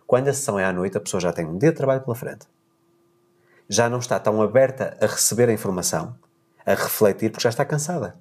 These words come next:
A sessão que eu prefiro é da, da manhã, das nove às onze, sem dúvida.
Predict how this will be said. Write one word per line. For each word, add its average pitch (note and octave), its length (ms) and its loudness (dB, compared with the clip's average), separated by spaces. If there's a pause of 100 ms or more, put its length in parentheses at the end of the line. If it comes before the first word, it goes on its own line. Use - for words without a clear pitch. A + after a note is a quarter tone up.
(560)
A - 80 0
sessão - 240 2
que A#2 80 0
eu A#2 60 2
prefiro A#2 300 0
é G2 40 4
da, F2 120 0
da F2+ 180 -4
manhã, E2 240 -4
das F2 160 -4
nove E2+ 160 -2
às D#2 100 -4
onze, E2+ 260 -14 (220)
sem F#2+ 200 0
dúvida. D#2+ 320 -8